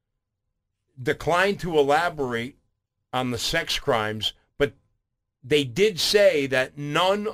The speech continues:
of the horses required medical attention. So that's good news.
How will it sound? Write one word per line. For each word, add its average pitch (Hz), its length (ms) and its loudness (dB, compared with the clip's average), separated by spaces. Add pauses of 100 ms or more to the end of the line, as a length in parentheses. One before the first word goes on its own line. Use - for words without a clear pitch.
of 151 180 -4
the 135 140 2
horses 139 600 0
required 151 680 2
medical 135 520 -2
attention. 113 580 -6 (600)
So - 180 -2
that's 135 240 0
good 120 240 -2
news. 82 420 -10